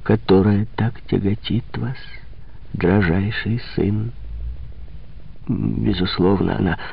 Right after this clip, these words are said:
тяготит меня», промолвил Бувиль, «особенно после смерти моей бесценной супруги Маргариты, с которой я делил этот секрет. И я часто твержу себе,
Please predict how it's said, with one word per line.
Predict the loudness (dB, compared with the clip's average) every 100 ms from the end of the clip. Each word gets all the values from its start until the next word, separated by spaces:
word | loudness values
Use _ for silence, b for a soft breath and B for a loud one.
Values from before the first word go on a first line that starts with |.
| B B
тяготит | 2 2 2 0 -2 0
меня», | 0 0 -2 -4 B B B 2
промолвил | 6 8 8 8 6 4
Бувиль, | 6 8 8 6 4 B B B B B B
«особенно | 0 2 4 4 4 2
после | 0 0 0
смерти | 2 2 2 4 4
моей | 4 4 4
бесценной | 2 0 4 6 6 4
супруги | 4 4 4 4 4
Маргариты, | 4 2 2 2 -2 -2 -4
с | -2
которой | -2 0 2 4
я | 2
делил | 6 6 8 4
этот | 2 0 -4 -2
секрет. | -4 -2 -2 -4 -10 -10 -12 -12 -12 -2
И | 4
я | 8 8
часто | 6 6 4 4 0
твержу | 2 6 6 6 4 2
себе, | 2 4 4